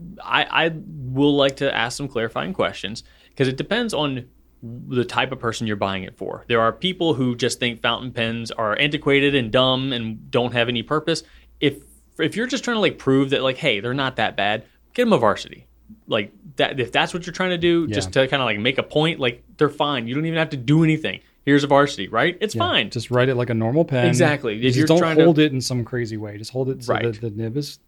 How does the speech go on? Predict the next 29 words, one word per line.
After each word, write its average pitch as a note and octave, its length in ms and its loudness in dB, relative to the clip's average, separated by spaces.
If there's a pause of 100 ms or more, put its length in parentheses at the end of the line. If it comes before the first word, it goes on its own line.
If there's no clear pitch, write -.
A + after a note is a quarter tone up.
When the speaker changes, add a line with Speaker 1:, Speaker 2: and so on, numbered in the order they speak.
(220)
Speaker 2:
up. C3 260 -8 (680)
And A2 80 -4
you're A#2 100 0
Speaker 1:
It's A#2+ 100 4
Speaker 2:
good - 40 4
Speaker 1:
like D3 80 6
Speaker 2:
to C#3+ 60 8
Speaker 1:
a, - 20 4
Speaker 2:
go. - 80 4
Speaker 1:
it's - 80 -4
like C#3 140 4
a C3+ 40 6
s-, - 240 0 (300)
practice - 580 -2
pen. - 460 -14
Speaker 2:
Yeah. A#2+ 180 -2
Speaker 1:
You G#2+ 80 -8
know, G2 220 -4
it's A2+ 180 -10
like A2 220 0
a, A2 180 -2
a A#2 80 -2
blunt A2+ 420 2
edge G#2+ 380 0
sword. F2 460 -2
So F#2+ 260 -2 (240)
Speaker 2:
Hmm. G#2+ 300 -4
Speaker 1:
just - 240 -2
to, G#2+ 180 -2